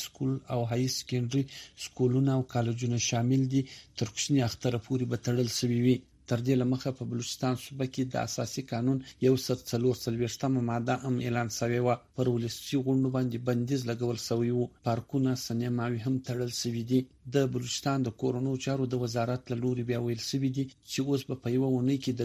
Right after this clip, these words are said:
دوو ورځو کار بندیز د خالي او د شنبې د ورځې پر ځای باندې د جمعرات او د جمعې په ورځ باندې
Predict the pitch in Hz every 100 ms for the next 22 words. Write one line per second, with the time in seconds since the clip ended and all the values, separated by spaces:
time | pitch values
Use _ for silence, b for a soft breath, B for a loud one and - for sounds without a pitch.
0 | 120 127 131 127 113 - 117 113 120 120
1 | 139 135 117 117 117 120 131 131 123 107
2 | 117 120 131 127 120 123 113 107 113 117
3 | 127 127 131 127 131 - 120 113 120 117
4 | 127 127 123 123 113 113 123 123 135 127
5 | 120 120 117 117 113